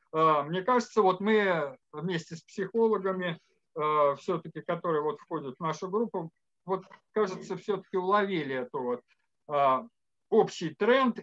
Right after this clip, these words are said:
И, э, эгоцентризм, э, он совсем не равен, э, эгоизму, мы с вами понимаем, потому что,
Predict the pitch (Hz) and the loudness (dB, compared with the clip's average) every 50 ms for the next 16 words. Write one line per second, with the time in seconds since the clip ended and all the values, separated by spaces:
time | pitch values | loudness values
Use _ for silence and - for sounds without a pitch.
0 | - - 196 214 214 214 208 196 196 190 190 185 180 175 165 - 123 120 - 190 | -8 -6 -2 0 2 4 6 6 8 8 8 6 6 6 6 4 4 2 2 0
1 | 185 180 208 208 - - 233 220 202 180 - 233 247 277 277 254 - 202 190 156 | 2 2 2 0 0 0 -2 -2 -2 -2 -2 -2 -2 0 -2 -2 -2 -2 -4 -4
2 | 220 - _ _ _ _ - 151 156 151 160 160 160 185 214 208 202 170 160 160 | -6 -8 _ _ _ _ -16 -10 -6 -4 -2 0 2 2 2 0 -2 -6 -6 -2
3 | - 220 202 190 - - - 233 240 254 240 214 202 202 196 202 202 202 190 185 | 2 2 2 2 0 -4 -2 0 0 2 0 0 -2 -2 -2 0 2 2 2 2
4 | 185 185 185 190 196 190 185 175 175 170 156 156 156 156 156 160 156 156 175 175 | 2 4 4 4 4 2 0 -4 -4 -2 -2 -2 0 0 -2 -2 -2 -2 -2 -2
5 | 170 160 156 139 127 120 123 123 123 123 139 139 131 - - 160 147 135 127 - | -2 -2 -4 -6 -8 -8 -8 -6 -6 -6 -8 -8 -10 -8 -8 -8 -8 -8 -10 -10
6 | 160 156 160 170 185 220 240 247 220 - 190 175 170 170 170 170 175 170 165 - | -8 -8 -6 -4 -2 -2 -2 -2 -2 -4 -4 -2 -2 -2 -2 -2 -4 -6 -4 -2
7 | - 156 - - | -2 -2 -2 -2